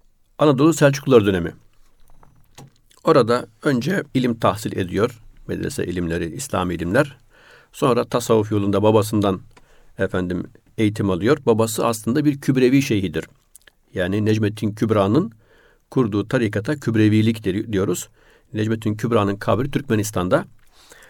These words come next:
Efendim bir Kübrevi şeyhi babasından istifade ediyor. İşte babasının halifeleri var, onlardan istifade ediyor falan. Derken hem bir medrese hocası oluyor hem de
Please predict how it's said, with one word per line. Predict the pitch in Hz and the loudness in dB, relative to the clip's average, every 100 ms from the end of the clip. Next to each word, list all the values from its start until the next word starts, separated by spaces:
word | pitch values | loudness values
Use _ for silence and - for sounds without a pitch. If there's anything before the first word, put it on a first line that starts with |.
| - _ _ - | -20 _ _ -6
Efendim | 110 98 92 - - _ _ _ - | -4 -2 -4 -4 -6 _ _ _ -4
bir | 151 | -4
Kübrevi | 139 135 127 120 143 170 - _ - | -2 -2 2 4 4 4 -2 _ -20
şeyhi | - 120 104 85 | -4 -2 0 0
babasından | 120 135 120 110 104 - | 2 2 0 -2 -2 -6
istifade | 139 - - 98 92 | -8 -6 0 0 0
ediyor. | 87 123 165 - _ _ - - | -2 0 -2 -4 _ _ -20 -20
İşte | - 113 | -12 -2
babasının | 123 120 107 107 | 2 2 2 0
halifeleri | 101 107 104 107 101 92 | 0 0 0 0 -2 -2
var, | 92 | -2
onlardan | 120 110 101 98 92 - - | 2 2 2 0 -6 -8 -16
istifade | - 98 95 87 90 | -10 -2 -2 -2 -4
ediyor | 85 85 | -4 -6
falan. | 92 107 190 226 - _ _ - | -2 -2 -2 -6 -18 _ _ -2
Derken | 165 - 156 185 208 | 0 2 0 0 -2
hem | - 175 151 | 0 2 2
bir | 143 | 0
medrese | 117 110 107 143 143 | 2 0 2 0 0
hocası | 123 117 - 101 - - _ _ _ | 2 2 2 -2 -4 -16 _ _ _
oluyor | 101 117 185 | -4 0 -2
hem | 151 147 135 | -2 0 2
de | 139 190 | 2 0